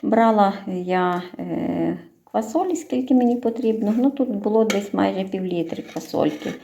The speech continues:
Я, е, перебрала її, щоб вона була чистенька, і залила кипяченою водою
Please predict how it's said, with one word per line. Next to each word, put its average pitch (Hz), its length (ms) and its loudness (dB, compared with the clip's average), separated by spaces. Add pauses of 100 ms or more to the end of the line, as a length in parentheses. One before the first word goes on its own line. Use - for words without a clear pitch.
(540)
Я, 208 340 4
е, 180 760 -4 (440)
перебрала 185 640 2
її, 220 580 0 (440)
щоб - 240 -14
вона 202 180 2
була 190 260 2
чистенька, 170 840 0 (440)
і 302 240 4 (920)
залила 220 680 6 (260)
кипяченою 208 720 -2
водою 180 760 2